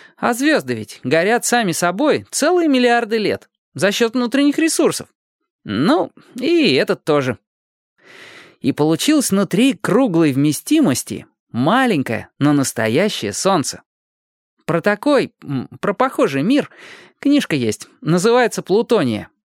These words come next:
Но она про внутренность нашей Земли, а тут всё случилось в бутылке.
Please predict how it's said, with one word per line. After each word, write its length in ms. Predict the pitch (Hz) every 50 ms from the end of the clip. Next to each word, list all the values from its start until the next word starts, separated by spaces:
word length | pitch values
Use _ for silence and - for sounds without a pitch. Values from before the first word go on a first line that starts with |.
| _ _
Но 160 | - 135 160 185
она 300 | 208 240 254 233 208 165
про 220 | - 185 196 208
внутренность 520 | 202 220 233 220 - 226 220 220 214 - -
нашей 300 | 247 247 226 - 233 226
Земли, 460 | 208 247 254 262 262 247 143 92 - - _ _ _ _ -
а 200 | 139 123 113 104
тут 260 | - - 190 - -
всё 180 | - 202 220
случилось 500 | 220 - 214 202 185 - 233 247 226 165
в 40 | 139
бутылке. 500 | 127 180 175 - - 226 - - 110 -